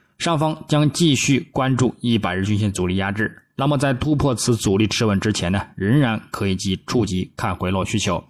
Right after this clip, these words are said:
那么具体点位，黄金方面，日内上方关注幺九四八美元附近阻力，以及呢幺九五三美元附近阻力进行一个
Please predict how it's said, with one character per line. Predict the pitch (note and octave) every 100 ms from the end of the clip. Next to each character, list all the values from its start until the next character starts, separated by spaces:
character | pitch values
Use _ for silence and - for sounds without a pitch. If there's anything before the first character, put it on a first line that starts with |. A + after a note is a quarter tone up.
| _ _ _ _
那 | C3
么 | C#3
具 | -
体 | C#3
点 | C3+ A2+
位， | D3 C#3+ - - _ _ _ _
黄 | - E3
金 | F3
方 | F3
面， | F3 - _ _
日 | E3+
内 | E3
上 | D3 D3+
方 | C#3+ D3 - _ _
关 | D3 C#3+
注 | C#3 E3 -
幺 | C3 C3
九 | A2+ G2
四 | - A#2+
八 | A#2
美 | A2
元 | F#2+
附 | F#2+ G#2+
近 | A2
阻 | G2+ F2+
力， | G2+ -
以 | _
及 | G#2 A2+
呢 | A#2+ -
幺 | A#2 A2+
九 | G#2+ G2+
五 | F#2
三 | G2+ G#2
美 | F#2+
元 | F2+ F#2+
附 | G#2
近 | G#2
阻 | F2+ F#2
力 | F#2
进 | - G2+
行 | F#2 F2
一 |
个 | F#2+